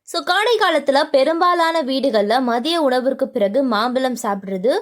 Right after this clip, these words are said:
ஏன் அப்படின்னு வந்து நீங்க யோசிப்பது உண்டு. இதற்கான காரணம் என்ன அப்படின்னா, இது குறித்து வந்து பாத்தீங்கன்னா நிறைய விஷயங்கள் வந்து சொல்லியிருக்காங்க. உணவுக்கு பிறகு மாம்பழத்தை சாப்பிட்றதற்கான காரணம் வந்து பாத்தீங்கன்னா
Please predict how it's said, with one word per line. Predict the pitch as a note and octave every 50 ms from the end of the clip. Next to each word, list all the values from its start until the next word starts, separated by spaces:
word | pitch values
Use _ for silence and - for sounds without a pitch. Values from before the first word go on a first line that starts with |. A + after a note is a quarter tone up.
| - _ _ _ _ _ _ -
ஏன் | C#4 D4+ E4+ G4 A4 A4
அப்படின்னு | G#4 D#4+ C4 A#3 D4 D4 C#4+ C#4
வந்து | C4+ B3 A#3+ C#4
நீங்க | D4 D4+ C4+ B3 A#3
யோசிப்பது | A#3 A3+ A3 A#3 A#3+ - B3+ A3 A3 A3 G3+ G3+ G#3
உண்டு. | F#3+ F#3 F3+ F3+ - - - _ _ _
இதற்கான | _ A3+ C4+ C#4 C#4 C#4+ C#4 C4+ C4
காரணம் | B3+ C4 B3+ C#4 E4 F4+ G4+ G4+ F4
என்ன | D4 C4+ C#4+ C#4+ C4+
அப்படின்னா, | A3+ G#3+ A3 G3 F#3+ F#3 G3 A#3 B3+
இது | A#3+ A3 A#3 A3+
குறித்து | A#3 C#4 D4 E4+ E4+ G4
வந்து | F#4 D#4 B3+ C4+
பாத்தீங்கன்னா | C4+ - C4+ B3+ A#3+ A3 A3 A#3
நிறைய | A#3+ A3 G#3 G#3+ A#3+ B3 A#3+
விஷயங்கள் | G#3+ A3 - A#3+ G#3+ G#3+ G#3+ G#3+
வந்து | G3 F#3+ F#3+ G#3+ G#3+
சொல்லியிருக்காங்க. | G#3 G3 G3+ G3 G3 - F3+ F3+ F3+ F3+ - _ _ _ _ _ _ -
உணவுக்கு | C#4+ E4+ F#4 A4 A#4 A#4 A4+ A4 A4 A4 G#4+
பிறகு | G#4+ D#4+ C#4 C#4+ C#4 B3 D4 F4 D#4
மாம்பழத்தை | B3 A3+ B3 C#4 C4+ D4+ D4 D4 - D4 D4 -
சாப்பிட்றதற்கான | B3+ A3 A3+ A#3 C4 B3+ B3 B3+ A#3+ - A#3+ A#3 A3+ A3+ A3
காரணம் | A3+ A#3 G#3+ A3 A#3+ C4 B3+
வந்து | A#3 A3 A3 A#3 -
பாத்தீங்கன்னா | A#3+ G#3+ - G3+ G3 F#3 F3